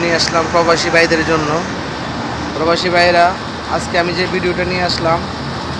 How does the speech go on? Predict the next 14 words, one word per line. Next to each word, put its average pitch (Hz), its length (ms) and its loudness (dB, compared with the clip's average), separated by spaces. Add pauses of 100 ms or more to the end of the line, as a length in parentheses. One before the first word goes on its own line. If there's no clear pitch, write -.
প্রবাসী 185 440 4 (100)
এসে 185 140 2 (100)
আপনারা 170 300 4 (180)
অন্য 196 160 0 (140)
কোনো 185 140 0 (100)
কাজ 196 120 4 (120)
না 175 120 0
করে 165 140 4 (180)
এই 190 140 2
কাজটা 180 320 2
করতে 175 300 -2
পারেন। 175 240 2 (1160)
অনেক 208 220 6 (160)
ভালো, 180 220 6